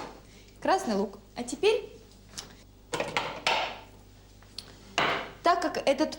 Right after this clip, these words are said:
бульон, в принципе, овощной, понимаешь, и в нём нет как бы,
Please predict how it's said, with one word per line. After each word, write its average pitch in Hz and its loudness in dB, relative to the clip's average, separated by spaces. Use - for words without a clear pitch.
бульон, 294 6
в 247 0
принципе, 254 6
овощной, 254 6
понимаешь, 269 4
и 247 2
в 233 2
нём 320 8
нет 427 6
как 240 0
бы, 208 4